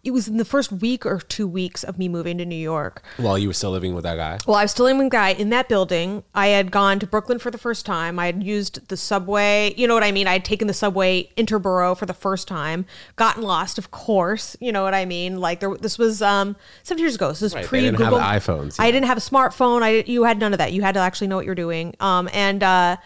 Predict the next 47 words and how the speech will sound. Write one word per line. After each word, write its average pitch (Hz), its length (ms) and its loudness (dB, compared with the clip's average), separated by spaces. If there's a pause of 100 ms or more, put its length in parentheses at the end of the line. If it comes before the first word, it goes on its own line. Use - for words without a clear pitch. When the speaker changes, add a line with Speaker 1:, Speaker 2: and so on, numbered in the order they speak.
(560)
Speaker 1:
so - 160 0
I 226 80 4
make 233 220 2
it 294 100 -2
back, 185 300 2
and 202 80 -2
it - 20 -4
was, 185 120 -6
like, 196 140 -2
kind 262 200 2
of 247 80 0
harrowing, 175 560 -2
a - 80 -6
little, 196 320 -2
not 294 180 2
harrowing, 185 540 0
but 185 140 -4
just, 196 180 -6
like, 175 320 -2 (280)
you 269 120 0
know, 226 160 4
when 190 100 0
you 190 60 0
get 180 180 -2
lost 165 300 -2
on 185 80 -2
the 175 80 -4
trains, 160 460 -8
it's, - 160 -18
like, 156 360 -6
exhausting 175 460 -4
mentally 160 360 -6
and 156 120 -8
physically. 156 420 -8
And, 185 140 0
Speaker 2:
Yes. 175 260 2
Speaker 1:
um, 180 80 -6 (460)
so - 140 0
I 226 40 4
finally 247 400 0
make 269 180 0
it 262 80 -4
back 196 400 -2
to 202 480 -2 (140)
the 220 120 -4
apartment 175 400 -6
building 160 420 -6